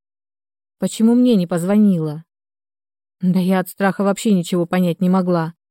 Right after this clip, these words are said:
Я только понимала, что сейчас кто-то войдёт в квартиру и меня убьёт. И разве ты бы успел? Что ты мог сделать? Понятно, понятно.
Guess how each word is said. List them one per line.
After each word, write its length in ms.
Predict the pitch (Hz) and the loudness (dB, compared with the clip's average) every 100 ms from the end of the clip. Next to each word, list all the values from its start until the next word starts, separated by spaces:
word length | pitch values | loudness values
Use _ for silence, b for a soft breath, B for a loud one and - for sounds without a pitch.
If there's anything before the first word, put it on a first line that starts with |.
| _ _ _ | _ _ _
Я 160 | - 190 | -2 -2
только 300 | 202 190 185 | 0 -4 -2
понимала, 580 | 190 196 214 240 202 165 | 2 4 6 4 0 -2
что 180 | - 185 | -8 -6
сейчас 340 | 185 208 202 | -4 -2 -2
кто-то 280 | - 202 190 | -2 0 2
войдёт 320 | 196 190 190 | 0 0 -4
в 60 | - | -4
квартиру 680 | 175 - 240 233 175 160 - | -6 -4 0 2 2 -4 0
и 80 | 180 | 4
меня 260 | 190 196 | 4 4
убьёт. 480 | 214 202 185 160 - _ _ _ _ _ - | 4 2 2 0 -4 _ _ _ _ _ -2
И 100 | 208 | 0
разве 300 | 214 202 208 | 2 0 -2
ты 140 | 208 | 0
бы 140 | 190 | 2
успел? 500 | 202 - 208 202 196 - _ | 0 0 0 0 0 -8 _
Что 240 | - 240 | -2 -2
ты 120 | 214 | 0
мог 180 | 170 160 | -2 -2
сделать? 640 | 151 160 170 151 151 _ _ _ _ _ _ _ _ _ _ - | -4 0 0 0 -6 _ _ _ _ _ _ _ _ _ _ -6
Понятно, 580 | 190 202 180 180 196 | -2 0 -2 -2 -4
понятно. 720 | 190 214 185 160 - 165 165 | 0 0 2 0 -4 -6 -6